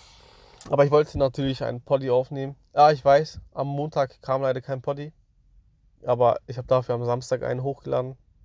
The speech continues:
Für die Leute, die es nicht wissen. Ja, das waren so meine zwei Träume, die zum Albtraum geworden sind. Und ich hab euch ja vom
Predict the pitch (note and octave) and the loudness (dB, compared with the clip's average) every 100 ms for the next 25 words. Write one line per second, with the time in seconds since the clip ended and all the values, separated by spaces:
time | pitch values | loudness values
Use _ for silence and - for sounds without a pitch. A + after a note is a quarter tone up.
0 | - _ _ _ _ - _ - - B2 | -20 _ _ _ _ -20 _ -16 -8 -4
1 | B2 B2 A#2+ B2 A#2 A#2+ - B2 C#3 C3 | 0 0 0 -4 -6 -10 -10 -12 -10 -8
2 | C3+ C#3 _ _ _ - - _ _ - | -10 -14 _ _ _ -20 -20 _ _ -20
3 | - _ _ _ _ - - - - - | -20 _ _ _ _ -20 -20 -20 -20 -20
4 | - A#1+ - D3+ C#3+ - D3+ - _ _ | -18 -16 -2 6 6 6 0 -20 _ _
5 | _ _ D3 - D#3 D#3 C#3 C3+ B2 A#2+ | _ _ -18 -10 -6 -6 -6 -4 -4 -4
6 | - C3+ C#3+ - E3 - - E3+ A3 B3+ | -10 -6 -6 -6 -14 -12 -4 -4 -4 -10
7 | - _ _ _ _ _ _ _ _ _ | -14 _ _ _ _ _ _ _ _ _
8 | _ - B2+ - - - E3 F3+ - B2 | _ -12 -12 -10 -12 0 4 4 0 -8
9 | A2+ G2+ G2+ G#2 G2 - _ _ _ _ | -6 -8 -8 -10 -12 -16 _ _ _ _
10 | _ _ _ _ _ _ _ _ - B2+ | _ _ _ _ _ _ _ _ -4 2
11 | E3+ E3 C3+ C#3+ B2 C#3+ C#3 | 4 4 -2 -4 -2 -4 -4